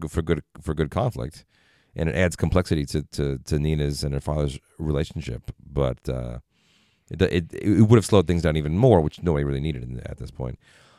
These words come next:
Um, but, uh, anyway, so the, the big change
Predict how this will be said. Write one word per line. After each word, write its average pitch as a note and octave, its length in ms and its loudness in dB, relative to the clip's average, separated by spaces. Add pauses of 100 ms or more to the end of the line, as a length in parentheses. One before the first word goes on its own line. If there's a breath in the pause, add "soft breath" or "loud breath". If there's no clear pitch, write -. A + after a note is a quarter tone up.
(140 soft breath)
Um, D2+ 520 0 (1400)
but, C#2+ 380 -4
uh, C2+ 360 -2 (840)
anyway, B2+ 300 4
so C3+ 300 2 (340 loud breath)
the, D3 260 8 (540)
the C#3+ 400 4
big G3 320 2
change C3 640 2